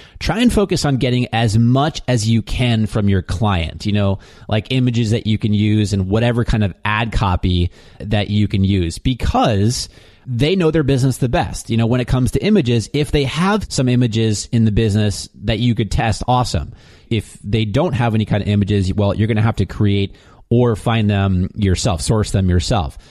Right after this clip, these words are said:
When it comes to ad copy, as I mentioned, they know their business the best. So if you can get them to write any kind of copy, or maybe they are running other advertising that you can kinda look at the ad copy that they're using there.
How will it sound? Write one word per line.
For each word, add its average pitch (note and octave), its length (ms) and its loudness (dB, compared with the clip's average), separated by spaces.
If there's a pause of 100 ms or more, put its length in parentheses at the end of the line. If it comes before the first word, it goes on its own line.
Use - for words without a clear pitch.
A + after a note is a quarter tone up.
(180)
When B2 160 0
it B2 40 -4
comes B2+ 240 0
to A#2+ 140 -2
ad F#3+ 240 0
copy, G2+ 500 0 (220)
as C3 160 2
I B2 60 2
mentioned, B2 420 0
they D3+ 260 2
know E3 240 4
their C#3+ 160 2
business A2 460 0
the G2+ 160 0
best. G2+ 340 -4
So A#2+ 100 0
if G#2 120 -2
you C3 100 4
can G#3 180 2
get D3 260 0
them D3 200 2
to - 120 -2
write A2+ 460 0 (220)
any E3+ 260 2
kind C3 240 0
of A2+ 120 0
copy, A2+ 480 2
or G2 280 2 (360)
maybe A#2+ 300 0
they A2+ 200 2
are A2 140 0
running G#2+ 360 0
other A2+ 260 0
advertising G#2+ 800 2
that F#2+ 120 -2
you G2+ 120 0
can G#2 120 0
kinda G2 220 2
look G2+ 200 2
at G#2 80 -2
the G#2 100 2
ad G2 160 0
copy G2+ 300 0
that F#2+ 160 0
they're F#2+ 80 0
using F#2+ 440 2
there. G2+ 440 0